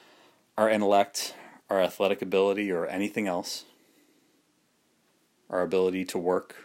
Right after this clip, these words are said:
our ability to go to school, it all comes from Him. And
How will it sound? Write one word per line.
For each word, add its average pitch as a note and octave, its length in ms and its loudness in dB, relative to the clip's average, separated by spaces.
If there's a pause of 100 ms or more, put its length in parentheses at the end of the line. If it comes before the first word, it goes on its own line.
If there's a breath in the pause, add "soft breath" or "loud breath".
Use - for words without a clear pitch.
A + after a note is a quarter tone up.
(100)
our G#2+ 100 0
ability F#2 420 0
to E2+ 60 -8
go F#2+ 140 2
to F#2 80 0
school, F#2 440 2
it F#2 80 2
all F#2 140 2
comes G2 280 -2
from A2 140 -4
Him. F#2+ 240 -6 (2750 soft breath)
And F#2+ 460 0